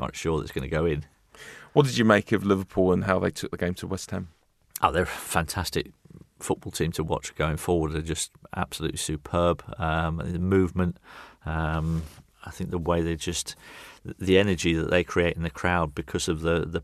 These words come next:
Speaker 1: play, the speed of the counterattacks, and, um, I, I just think the, the Salah, Mane, Firmino combination, it, it's just working perfectly for them at the minute.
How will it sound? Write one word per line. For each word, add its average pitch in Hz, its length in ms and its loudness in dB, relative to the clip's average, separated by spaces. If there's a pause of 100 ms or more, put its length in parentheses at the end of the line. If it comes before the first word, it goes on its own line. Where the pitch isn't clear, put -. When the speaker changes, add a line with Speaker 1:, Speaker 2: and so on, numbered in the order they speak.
(100)
Speaker 1:
play, 87 300 2
the 78 100 -2
speed 87 360 2
of 80 80 -4
the 80 80 -6
counterattacks, 90 800 -2
and, 73 160 -8 (520)
um, 78 560 -2 (320)
I, 90 220 0
I 92 60 -6
just 82 180 -6
think - 160 -6
the, 82 160 -4 (340)
the - 180 -8
Salah, 87 640 2 (400)
Mane, 87 640 2
Firmino 82 580 0
combination, 80 720 -4 (800)
it, - 240 -6
it's - 380 -4
just - 360 -4 (200)
working 85 480 0
perfectly 85 540 -2
for 85 120 -8
them 82 140 -4
at - 60 -4
the 82 80 -4
minute. 82 280 -4